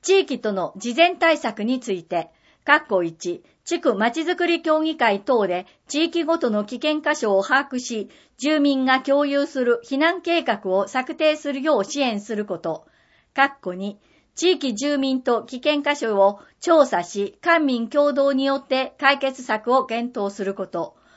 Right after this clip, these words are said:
また、危険箇所から発生する河川の浚渫度や盛り土を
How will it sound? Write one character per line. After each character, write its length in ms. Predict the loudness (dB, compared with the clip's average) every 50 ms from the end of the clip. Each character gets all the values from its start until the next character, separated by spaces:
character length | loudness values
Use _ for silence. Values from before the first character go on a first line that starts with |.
| _ _ -6
ま 140 | -4 -2 2
た、 260 | 4 2 2 2 -2 _ _ _ _
危 140 | -12 -2 2
険 160 | 4 4 4
箇 160 | 4 2 0 0
所 140 | -2 -4
か 120 | -2 -2 -2
ら 220 | 0 -2 -4 -6 -12 _
発 280 | _ -2 -2 -2 0 0
生 180 | 0 2 2
す 160 | 2 0 0 -2
る 140 | 0 0
河 140 | 0 -2 -2
川 200 | -2 -2 -4 -4 -4
の 360 | -4 -2 -2 -2 -2 -4 -8 _ _ _ _ _ _ _ _ _ _ _ _ _
浚 280 | -6 -2 0 0 0 0
渫 360 | 0 0 0 0 0 0 0
度 140 | 0 0 0
や 240 | 0 -2 -4 -6 -10 _ _ _ _ _ _ _ _ -2
盛 260 | 2 4 6 6 6
り 60 | 8
土 140 | 8 8 8
を 300 | 8 6 4 2 0 -6